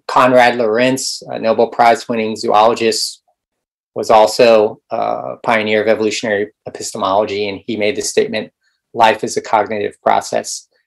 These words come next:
Um, so if this is true, and there's this functional equivalence between the mechanisms driving evolution, learning, and science,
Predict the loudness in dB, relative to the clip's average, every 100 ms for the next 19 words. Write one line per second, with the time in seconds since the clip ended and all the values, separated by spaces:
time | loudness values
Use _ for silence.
0 | _ _ _ _ _ 6 6 6 -2 -10
1 | _ _ _ _ _ _ _ -12 -8 2
2 | 6 8 6 4 -2 _ _ _ _ _
3 | _ _ -4 0 -2 -2 -4 0 6 8
4 | 8 4 2 -2 -4 -2 -2 -2 0 0
5 | 2 2 4 0 -2 -8 -8 -6 0 0
6 | 2 2 2 -2 -2 -2 0 0 0 0
7 | -2 0 0 0 0 0 -2 -2 2 4
8 | 2 0 -6